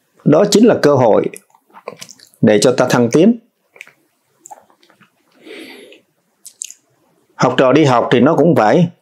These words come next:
học trong lớp, nó không thể nào học một mình mà giỏi, mà nó cũng không thể nào không thi mà nói rằng nó giỏi. Nó phải thi, phải không thưa chư vị?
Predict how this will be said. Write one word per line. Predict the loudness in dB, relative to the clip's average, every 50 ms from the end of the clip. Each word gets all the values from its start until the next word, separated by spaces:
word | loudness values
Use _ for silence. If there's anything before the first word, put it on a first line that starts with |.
| _ _ _ _ _ _ -20 -14 -6
học | -4 -4 -2 0
trong | 0 0 2
lớp, | 2 0 0 -2 -6 -12 _ _ _ _ _ _ _ _ _ _ _ _ _ _ _ _ -20 -20 -20 -20 _ -2 0
nó | 0
không | 2 2
thể | 0 0
nào | 0 0
học | 0 0 0 0
một | 0 2
mình | 2 2 2 0 0 -2 -4 -10 _ _ _ _ _ _ _ _ _ _ _ _ _ _ _ _ _ _ _ -20 _ _
mà | -2 0 2
giỏi, | 2 2 2 2 0 -2 -4 -6 -12 _ _ _ _ _ _ _ -20 -20 -20 _ _ -20 -20 -20 -18 -18 -20 -20 -20 _ _ _ 0
mà | 0 2 2
nó | 2 0
cũng | 0 0 2 2
không | 2 2 2
thể | 2 2
nào | 2 2 0 0
không | -2 -2 -2 0 0 0 0 0
thi | 0 0 2 2 2 2 0 0 -4 -10 _ _ _ _ _ _ _ _ _ _ _ _ _ _ _ _ _ _ _ _ _ _ _ _ _ _ _ _ _ _ _ _ _ _ _ _ _ -20 -8 -4
mà | -2 0 0
nói | 2 0 0 0
rằng | 2 2 2
nó | 2 2
giỏi. | 2 2 2 2 0 -2 -2 -6 _ _ _ _ _ _ _ _ _ _ _ _ _ -20 -20 -20 -20 _ _
Nó | -2 0
phải | 0 0 0
thi, | 0 2 2 2 2 2 0 0 -4 -10 _ _ _ _ _ _ _ _ _ _ _ _ _ _ _ _ _ _ _ -20 -20 _ _ _ _
phải | -4 -2 0
không | 0 2
thưa | 2 0 0
chư | 0 0 2
vị? | 2 2 2 0 0 -2 -6 _